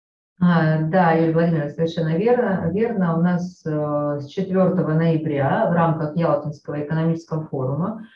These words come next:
мы проводим первую национальную премию «Женщины России». Эта премия создана для женщин-лидеров сво-, разных направлений – политических, экономических, социальных, культурных, жизни страны. То есть самые, э, женщины-лидеры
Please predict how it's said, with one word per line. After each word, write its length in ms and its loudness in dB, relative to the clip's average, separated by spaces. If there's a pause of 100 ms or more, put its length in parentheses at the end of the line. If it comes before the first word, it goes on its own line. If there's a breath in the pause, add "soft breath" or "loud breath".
(200 loud breath)
мы 280 6
проводим 540 2
первую 720 0
национальную 720 -2
премию 440 2
«Женщины 500 2
России». 520 -4
Эта 260 2
премия 380 2
создана 560 0
для 200 0
женщин-лидеров 1120 0 (160)
сво-, 400 -4
разных 340 2
направлений – 680 2
политических, 760 -2
экономических, 800 -2
социальных, 680 0
культурных, 560 -2
жизни 220 -4
страны. 480 -12 (640 loud breath)
То 60 2
есть 380 0
самые, 880 2
э, 40 2
женщины-лидеры 1200 0